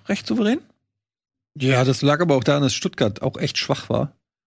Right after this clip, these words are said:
Speaker 2: Also ich habe mich teilweise ein bisschen sogar gewundert, wie groß die Räume da sind. Äh, da hätte man sogar noch viel mehr draus machen können, bei dem einen oder anderen Konter, der dann nicht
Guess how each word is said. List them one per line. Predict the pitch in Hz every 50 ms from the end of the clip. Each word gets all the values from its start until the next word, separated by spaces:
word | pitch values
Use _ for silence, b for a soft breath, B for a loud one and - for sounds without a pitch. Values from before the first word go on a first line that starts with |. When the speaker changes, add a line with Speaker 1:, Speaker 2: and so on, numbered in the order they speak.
| _ _ _ _ _ _ _
Speaker 2:
Also | - 120 117 110
ich | 117 110 131
habe | 135
mich | 143 -
teilweise | - - 139 135 139 135 123 127
ein | 117 - - - - - 117
bisschen | 107 139 - - 175
sogar | 139 123 120 123
gewundert, | 113 110 107 131 165 170 131 110 - -
wie | 135 131
groß | 110 - 127 135 151 -
die | - 135
Räume | 123 - 127 147 160 143 117
da | 110 110 107
sind. | 98 104 117 139 143 - -
Äh, | - 117 113
da | 117 117
hätte | 117 127 120 135
man | 135 131
sogar | 127 123 123 135 127
noch | 127 127 123 -
viel | - - - 135
mehr | 123 127 139
draus | 143 - 135 113 -
machen | - 117 107 120 120 110
können, | - - 117 120 131 135 127 127 123 113 143 -
bei | - 120 120 123 120 117 113 -
dem | - - - - - - - - - - - - - - - - 139 131 113 127
einen | - 127 131
oder | 127 127 131 127
anderen | 127 123 120 127 123
Konter, | - 143 131 135 - 135
der | 120 120 117
dann | 120 117 120
nicht | 123 120 - - - - -